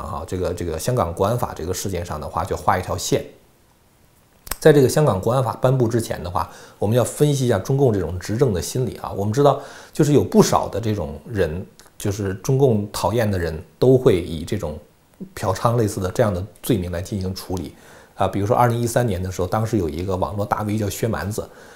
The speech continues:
呃，这个人其实是一个在中国大陆影响比较大的一个人啊，他也特别有钱。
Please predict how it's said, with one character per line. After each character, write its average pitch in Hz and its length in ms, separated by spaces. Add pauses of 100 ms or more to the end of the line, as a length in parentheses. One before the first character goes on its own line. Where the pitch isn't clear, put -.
(200)
呃， 101 120
这 208 140
个 180 60
人 120 120
其 131 160
实 120 160
是 120 160
一 107 160
个 92 320
在 113 160
中 139 220
国 117 100
大 113 140
陆 107 140
影 101 140
响 110 180
比 104 80
较 82 160
大 107 260
的 90 80
一 82 100
个 87 80
人 78 140
啊， 85 80
他 143 120
也 120 60
特 - 140
别 139 80
有 98 100
钱。 - 320